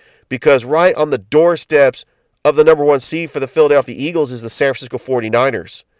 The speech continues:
who actually catapulted themselves to the number two seed after the Vikings lost to the Packers. And I'll get into that. But the San Francisco forty-niners were able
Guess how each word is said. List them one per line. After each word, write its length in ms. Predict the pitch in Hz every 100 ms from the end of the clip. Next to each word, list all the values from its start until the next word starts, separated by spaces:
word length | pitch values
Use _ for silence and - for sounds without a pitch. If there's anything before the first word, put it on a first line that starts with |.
| _ _ _ _ _
who 180 | 135 135
actually 640 | 131 143 - 151 135 117 - _ _ _ _ _
catapulted 680 | - 151 190 156 139 123 113
themselves 640 | 117 - 120 110 107 - -
to 80 | 117
the 80 | 120
number 200 | 107 98
two 280 | - 190
seed 300 | 196 - 120
after 240 | 113 110 107
the 80 | 90
Vikings 580 | 90 123 143 127 110
lost 380 | 101 107 113 113
to 60 | 95
the 80 | -
Packers. 640 | - 135 170 101 92 - - _ _ _ _ -
And 100 | 113
I'll 100 | 107
get 220 | 123 117
into 220 | 101 87
that. 420 | 85 143 120 101 - _ _ _ _ _
But 160 | 127 127
the 120 | 131
San 240 | 165 175
Francisco 260 | 165 147 147
forty-niners 840 | - 151 127 131 156 143 113 - _ _ _
were 160 | - 123
able 480 | 127 147 123 127 127